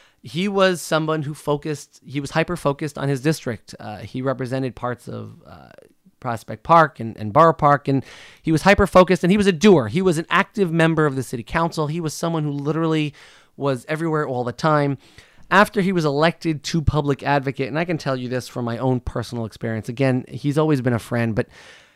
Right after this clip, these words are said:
you know, this is not, and I, again, I'm, I, I wanna be very clear, this is not an endorsement in any way. I wanna tell you my, my personal story that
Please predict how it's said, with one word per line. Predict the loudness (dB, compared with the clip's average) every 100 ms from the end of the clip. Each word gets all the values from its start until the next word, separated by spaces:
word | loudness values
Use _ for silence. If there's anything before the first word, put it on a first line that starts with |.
| _ _
you | -8
know, | -6
this | -4 -2
is | -2 -2
not, | 0 0 -2
and | -4
I, | -6 -6
again, | -6 -2 0
I'm, | 0 -4 -8
I, | -12 -6
I | -4
wanna | -4
be | -4
very | -8
clear, | -8 -8 -6
this | -6 -8
is | -10 -6
not | -8 -6
an | -8
endorsement | -2 2 2 0 -6
in | -4
any | -2
way. | 0
I | 0
wanna | 0 -2
tell | 0 2
you | 2
my, | -2 -6
my | -10
personal | -10 -8 -8 -6 -6 -6
story | -2 2 2 2
that | 0